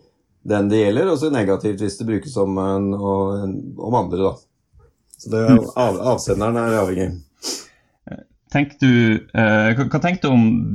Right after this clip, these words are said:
Speaker 2: disse, hva jeg skal si, når, når, eh,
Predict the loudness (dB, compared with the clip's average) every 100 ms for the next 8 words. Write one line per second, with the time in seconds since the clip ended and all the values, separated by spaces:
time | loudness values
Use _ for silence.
0 | 0 0 0 2 2 0 -4 -6 -8 -14
1 | _ -2 0 0 4 4 4 6 4 4
2 | 2 2 2 0